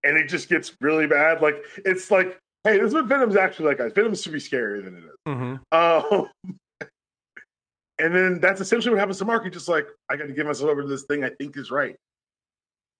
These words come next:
Speaker 2: Well, he
Speaker 1: Because
Speaker 2: sees
Speaker 1: he
Speaker 2: that.
Speaker 1: sees
Speaker 2: Well, he sees what happened. He's been
Speaker 1: In
Speaker 2: Beetle's
Speaker 1: Vegas,
Speaker 2: when,
Speaker 1: yeah.
Speaker 2: when, when, when, when Dinosaur blows up, ba-, basically blows up Vegas, right?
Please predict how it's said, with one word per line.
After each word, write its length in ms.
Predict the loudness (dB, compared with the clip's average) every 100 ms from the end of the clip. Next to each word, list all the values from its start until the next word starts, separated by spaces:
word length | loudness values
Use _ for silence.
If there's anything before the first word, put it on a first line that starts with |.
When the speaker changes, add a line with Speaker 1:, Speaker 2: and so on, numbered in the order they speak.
| _ _ _ _ _ _ _ 0
Speaker 2:
Well, 180 | 2
he 120 | 2 0
Speaker 1:
Because 120 | 0
Speaker 2:
sees 280 | 0 2 4
Speaker 1:
he 60 |
Speaker 2:
that. 140 | 4 2
Speaker 1:
sees 200 | -2 -8 -20 _
Speaker 2:
Well, 100 | 4
he 100 | 4
sees 220 | 4 4
what 120 | 4
happened. 480 | 4 2 2 -2 -4 2
He's 240 | 4 4
been 120 | 4
Speaker 1:
In 160 | 2 2
Speaker 2:
Beetle's 300 | 4 4 4
Speaker 1:
Vegas, 240 | 0 -4 2
Speaker 2:
when, 100 | 4
Speaker 1:
yeah. 100 | 4
Speaker 2:
when, 260 | 2 2
when, 300 | 0 0 0
when, 320 | 0 0 0
when 80 | 0
Dinosaur 380 | 2 2 2 0
blows 320 | 0 0 0
up, 100 | 0
ba-, 280 | 0 -2 -2 -2
basically 280 | -2 0
blows 180 | 0 2
up 120 | 0
Vegas, 520 | 0 0 0 -4 -6 -4
right? 280 | -2 -2